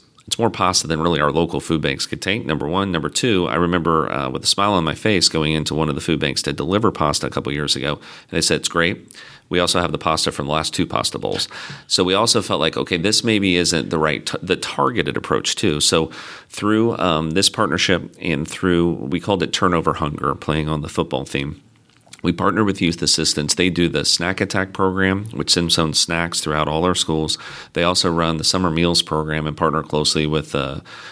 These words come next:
with our food services department. So we did a food drive around the Mudsock football game between Fishers and H S C back in September.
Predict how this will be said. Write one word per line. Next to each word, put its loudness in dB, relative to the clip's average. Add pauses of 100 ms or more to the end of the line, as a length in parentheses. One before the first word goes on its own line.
(140)
with -4
our 2
food 0
services 2
department. -2
So 2 (320)
we 2
did 2
a 0
food -2
drive -2
around 2
the 2
Mudsock 0
football -2
game -2
between 0
Fishers 2
and -2
H -4
S 0
C 0
back -6
in -4
September. -2